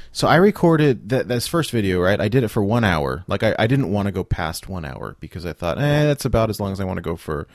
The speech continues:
for a video." But I left in,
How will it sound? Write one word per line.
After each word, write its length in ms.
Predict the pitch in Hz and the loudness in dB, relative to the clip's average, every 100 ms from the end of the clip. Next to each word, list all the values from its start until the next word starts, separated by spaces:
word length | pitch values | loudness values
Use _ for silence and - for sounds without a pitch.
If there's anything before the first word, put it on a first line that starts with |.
| - - _ | -20 -20 _
for 160 | - 101 | -6 -2
a 40 | |
video." 360 | 131 151 113 85 | 0 2 0 0
But 300 | - 95 - _ - _ - | -2 -4 -4 _ -20 _ -4
I 140 | 123 | 0
left 420 | 120 123 143 - | 0 0 -2 -4
in, 460 | 123 123 107 104 | -4 -2 -2 -4